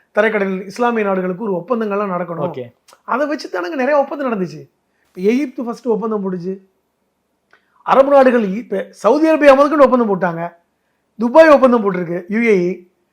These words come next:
Speaker 1: கத்தார் ஒப்பந்தம் போட்டிருக்காங்க, அல்ஜீரியா ஒப்பந்தம் போட்டிருக்காங்க.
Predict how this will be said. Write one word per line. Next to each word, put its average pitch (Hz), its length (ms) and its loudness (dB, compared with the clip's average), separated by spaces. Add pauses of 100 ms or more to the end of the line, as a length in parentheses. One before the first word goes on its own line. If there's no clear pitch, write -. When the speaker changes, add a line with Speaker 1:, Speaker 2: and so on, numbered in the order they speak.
(180)
Speaker 1:
கத்தார் 302 360 6
ஒப்பந்தம் 240 340 2
போட்டிருக்காங்க, 165 440 -4 (300)
அல்ஜீரியா 285 520 4
ஒப்பந்தம் 233 280 2
போட்டிருக்காங்க. 165 540 -6